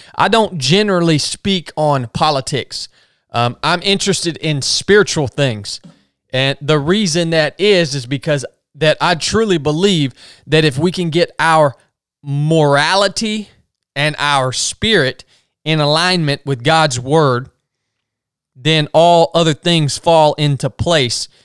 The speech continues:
The poor situation that we see in the political world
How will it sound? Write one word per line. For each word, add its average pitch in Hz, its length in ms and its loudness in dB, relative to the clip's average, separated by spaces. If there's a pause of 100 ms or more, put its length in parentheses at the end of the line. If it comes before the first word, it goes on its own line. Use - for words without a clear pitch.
(280)
The 147 400 0 (140)
poor 190 680 0 (420)
situation 165 1000 0
that 143 200 -2
we 147 140 0
see 165 300 -2
in 151 200 -4
the 143 80 2
political 147 880 -4
world 135 580 0